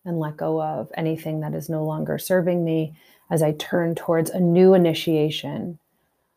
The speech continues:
a new kind of being. And I've said to some of you, I'm really now very aware, consciously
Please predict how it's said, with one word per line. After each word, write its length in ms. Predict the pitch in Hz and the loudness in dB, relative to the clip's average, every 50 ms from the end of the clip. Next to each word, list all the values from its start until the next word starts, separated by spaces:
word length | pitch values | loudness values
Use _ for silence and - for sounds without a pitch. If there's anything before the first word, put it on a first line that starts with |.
| _ _ - | _ _ 0
a 80 | 190 | 4
new 640 | 190 185 180 180 190 196 190 185 185 180 175 170 175 | 6 6 6 6 6 6 6 6 6 6 4 2 -2
kind 640 | - - - - 180 175 165 165 165 165 160 156 147 - - | -8 -14 -12 -8 -6 -4 -2 -2 -2 -2 -4 -4 -8 -10 -12
of 240 | 175 160 143 151 - | -12 -10 -10 -6 -2
being. 600 | 170 160 160 156 151 151 - - 247 - - - | -2 0 0 -2 -4 -6 -8 -8 -8 -8 -8 -8
And 240 | 196 175 170 156 - _ _ _ _ _ _ _ _ _ _ _ _ _ _ _ _ - | -6 -6 -6 -6 -8 _ _ _ _ _ _ _ _ _ _ _ _ _ _ _ _ -6
I've 120 | 190 147 | -4 -2
said 200 | - 208 202 185 | 2 4 4 4
to 60 | 208 185 | 4 2
some 220 | - 196 185 180 | 2 2 2 2
of 120 | 175 160 | 2 4
you, 380 | 175 170 160 160 156 156 151 143 - | 4 4 4 4 2 2 0 -2 -2
I'm 140 | 180 180 180 | -2 0 0
really 280 | 180 185 185 190 190 190 | 2 4 4 4 4 2
now 800 | 185 175 165 165 165 165 160 160 160 160 160 160 160 160 - - _ _ _ _ _ _ _ _ _ _ _ _ | 2 2 2 2 0 0 0 0 0 0 0 -2 -4 -6 -10 -14 _ _ _ _ _ _ _ _ _ _ _ _
very 640 | 180 160 180 196 190 190 190 190 185 185 180 180 180 - | -4 0 2 4 6 6 6 6 6 6 6 4 4 2
aware, 600 | - 165 165 160 165 160 160 160 160 156 156 156 - | 0 -2 0 0 0 0 0 0 -2 -2 -4 -6 -10
consciously 1160 | - - - 185 185 190 185 185 - 202 185 - - - - 170 170 165 160 156 156 151 - | -14 -12 -10 -6 -6 -6 -6 -6 -6 -6 -6 -6 -8 -8 -4 -2 0 0 0 0 -2 -4 -8